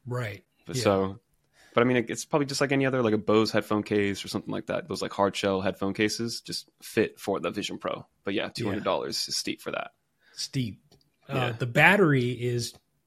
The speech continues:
Speaker 1: two hundred dollars. Um, but that is one that I could actually see, like, if there's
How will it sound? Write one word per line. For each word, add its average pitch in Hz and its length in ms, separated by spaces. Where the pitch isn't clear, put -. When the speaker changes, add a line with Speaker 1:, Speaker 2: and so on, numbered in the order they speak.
Speaker 1:
two 113 160
hundred 98 180
dollars. 98 480
Um, 110 360
but 135 160
that 170 300
is 160 240
one 151 300
that 143 160
I 135 80
could 123 140
actually 127 360
see, 113 640
like, 98 340
if 123 80
there's 117 220